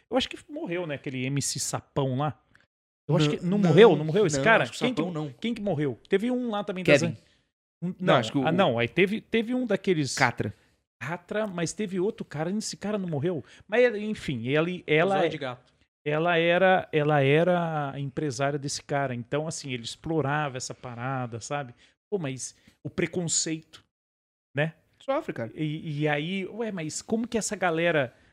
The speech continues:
Speaker 1: é, comercializa a música? Aí ela falou que profissionalizou e tudo, mas ele explora legal, ele explora
Speaker 2: Sim.
Speaker 1: bacana.
Speaker 3: Ah, esse lance do preconceito aí, teve um cara, tem um colega meu lá do serviço lá que ele gosta muito de funk.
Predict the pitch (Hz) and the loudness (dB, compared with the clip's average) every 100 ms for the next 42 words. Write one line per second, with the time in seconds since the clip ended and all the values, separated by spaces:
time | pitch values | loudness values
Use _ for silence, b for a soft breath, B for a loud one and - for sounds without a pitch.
0 | b _ - 135 131 127 123 - 175 170 | b _ -4 -2 0 0 -2 0 0 0
1 | - 170 143 151 147 143 131 143 160 135 | -2 -4 -4 -4 -4 -4 -4 -6 -8 -8
2 | - 127 135 143 147 131 - - 123 - | -10 -8 -8 -10 -10 -12 -12 -20 -16 -12
3 | 135 147 185 156 131 139 - 127 143 135 | -8 -6 -6 -6 -4 -4 -6 -12 -6 -2
4 | 143 147 - 143 143 139 165 147 104 101 | 0 -2 -4 0 0 0 -4 -2 -2 -2
5 | 101 - 120 113 113 143 - 120 139 160 | -8 -10 -6 -4 -2 2 2 2 2 0
6 | - 160 165 - 160 160 156 156 - 151 | -2 -2 -2 -2 -2 -2 -2 -4 -2 -2
7 | 147 151 147 143 139 156 170 226 240 226 | -2 -2 -2 -2 -4 -4 -2 -4 -4 -4
8 | - 180 180 170 147 139 127 147 143 147 | -2 0 2 2 2 0 -2 -4 -4 -2
9 | 143 139 139 139 139 135 - 143 131 127 | -4 -2 -2 0 0 -2 -2 -2 -2 -2
10 | 135 131 139 139 143 139 165 156 156 - | 0 0 0 0 2 2 0 -2 -2 -6
11 | 127 127 | -4 -4